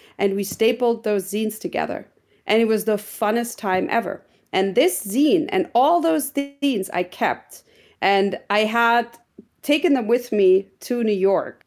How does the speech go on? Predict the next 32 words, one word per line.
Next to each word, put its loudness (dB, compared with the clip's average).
And 2
I 0
met 0
someone -2
who -4
was 0
the -4
publisher -4
of 0
a 0
magazine. -2
And 2
I 2
showed 0
them 0
those -2
zines. -2
And 0
that's 0
how 0
I 2
got -2
my 0
job -2
to -8
be, -2
uh, 0
editor-in-chief 0
at 0
a 2
tattoo -4
magazine. -4